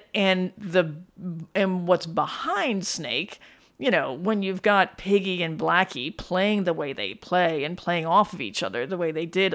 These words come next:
in, like, all of those first early records,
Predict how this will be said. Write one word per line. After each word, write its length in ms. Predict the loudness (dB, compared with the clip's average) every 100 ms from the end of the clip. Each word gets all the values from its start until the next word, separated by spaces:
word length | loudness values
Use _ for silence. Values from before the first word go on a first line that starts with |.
| -2
in, 220 | -6 -4
like, 260 | -4 -4 -4
all 320 | 2 6 6 6
of 100 | 0
those 220 | -4 -4
first 300 | -4 -4 -4
early 240 | -4 -4
records, 500 | -2 0 0 -4 -6